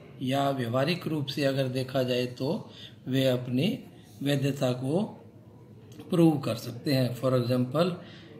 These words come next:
जो unity of command, निर्देश की एकता का सिद्धांत है, जब इसे practice में लाया जाता है तो हमें ये बताता है कि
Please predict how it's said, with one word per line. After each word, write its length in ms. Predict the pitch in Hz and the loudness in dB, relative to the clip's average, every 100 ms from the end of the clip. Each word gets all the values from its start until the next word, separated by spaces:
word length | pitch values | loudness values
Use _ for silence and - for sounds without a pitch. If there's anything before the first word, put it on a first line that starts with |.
| - - | -16 -12
जो 400 | 120 139 131 127 | -4 0 2 0
unity 600 | 120 123 135 143 143 180 | 0 2 2 2 2 4
of 260 | 165 - | 4 4
command, 300 | - 135 131 | -2 0 0
निर्देश 580 | 131 131 127 127 151 156 | 0 2 0 0 0 0
की 160 | - 151 | -2 -2
एकता 380 | 131 - 143 135 | -2 -2 -2 0
का 180 | 139 | 0
सिद्धांत 580 | 123 127 120 123 127 127 | -2 -2 -4 0 0 0
है, 260 | 151 202 - - - - - 127 117 | 0 0 -4 -14 -18 -18 -10 -8 0
जब 260 | 156 156 | 4 4
इसे 640 | 151 - 156 139 135 - - - - - - - | 2 0 2 2 0 -4 -14 -18 -20 -18 -16 -2
practice 520 | 143 143 160 180 180 | 0 2 2 0 2
में 140 | 180 | 2
लाया 280 | 180 151 135 | 4 4 4
जाता 420 | 131 131 131 147 | 4 2 2 2
है 140 | 151 185 | 2 0
तो 140 | 165 | -2
हमें 160 | 139 139 | 0 2
ये 100 | 135 | 0
बताता 560 | 123 123 139 135 170 | 0 0 0 0 2
है 400 | 160 127 - - - - | 4 2 -4 -14 -20 -10
कि 140 | - | -2